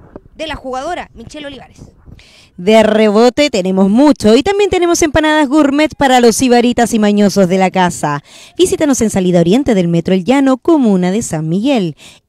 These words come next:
Speaker 2: Il Salato, la revolución del sabor.
Speaker 1: Cuando aquí se viene la maga,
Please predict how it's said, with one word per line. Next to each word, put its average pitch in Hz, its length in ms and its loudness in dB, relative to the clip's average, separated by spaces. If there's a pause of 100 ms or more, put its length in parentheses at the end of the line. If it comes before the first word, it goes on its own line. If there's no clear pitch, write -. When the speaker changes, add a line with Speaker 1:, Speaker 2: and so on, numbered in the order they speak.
(180)
Speaker 2:
Il 214 200 2
Salato, 196 840 2
la 294 280 2
revolución 196 880 2
del 160 100 -4
sabor. 147 680 -8
Speaker 1:
Cuando 285 220 -10
aquí 285 160 -14
se 294 140 -12
viene 302 220 -10
la 294 120 -4
maga, 294 600 -6